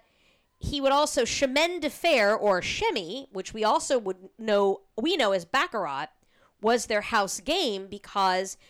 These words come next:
it had a pretty solid return on the investment toward the house.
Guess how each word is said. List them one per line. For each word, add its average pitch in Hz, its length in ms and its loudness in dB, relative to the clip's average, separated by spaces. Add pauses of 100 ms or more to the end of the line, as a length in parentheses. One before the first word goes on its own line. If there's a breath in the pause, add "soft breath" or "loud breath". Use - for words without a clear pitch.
(160 soft breath)
it 247 100 -2
had 262 120 2
a - 40 -2
pretty - 360 -8
solid 175 380 -2
return 165 640 -10 (420)
on 196 140 0
the 185 100 -6
investment 180 540 -4
toward 156 240 -8
the 147 80 -14
house. - 560 -2